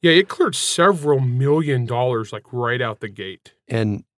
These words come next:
Speaker 2: and I remember thinking, "Oh, wow, this is pretty good." I, um, but, you know, it, it'll probably slow down here, you know, th-, to the end of the day.
Speaker 1: Nope.
Speaker 2: And it, and that didn't happen.
Speaker 1: <laughs>
Speaker 2: My initial prediction, and this is after, I think, day one or two,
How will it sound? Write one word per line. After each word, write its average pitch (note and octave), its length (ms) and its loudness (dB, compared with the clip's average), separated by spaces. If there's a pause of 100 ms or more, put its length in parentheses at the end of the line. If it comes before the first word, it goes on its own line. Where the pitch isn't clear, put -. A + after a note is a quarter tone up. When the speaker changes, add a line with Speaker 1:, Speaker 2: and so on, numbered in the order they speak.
(280)
Speaker 2:
and A#2 100 0
I A#2 60 4
remember D3+ 340 2
thinking, C3 580 0
"Oh, D3+ 120 -2
wow, A#2+ 200 -2
this C3 180 -6
is D4+ 120 -8
pretty D#3+ 240 -8
good." C3+ 240 2
I, - 260 -8 (220)
um, G2 400 -10 (120)
but, F#3+ 160 0
you A3 120 4
know, G#2 180 2
it, D3+ 160 -2
it'll G#3+ 220 4
probably G#2+ 300 0
slow G2 260 -4
down F2+ 260 -8
here, F#2 460 -8
you C3 100 -8
know, E2 160 -10 (160)
th-, - 220 -20
to C#3+ 120 -6
the A#2 140 -4
end F#2 140 -4
of D#2+ 60 -10
the D#2+ 80 -10
day. E2+ 360 -14
Speaker 1:
Nope. B2+ 640 -4
Speaker 2:
And C3 140 8
it, C3 220 4
and A#2+ 120 4
that G#2+ 160 2
didn't F#2+ 200 -4
happen. - 440 -8
Speaker 1:
<laughs> - 1700 -18
Speaker 2:
My C3+ 240 6
initial F#3 320 4
prediction, G#2 680 -2
and B2 100 -2
this D3 160 -4
is C3+ 80 -6
after, B2+ 220 2
I G#2+ 40 0
think, G#2+ 320 -6 (140)
day F#2+ 140 -6
one F#2+ 220 -4
or F#2+ 80 -4
two, G2+ 520 -6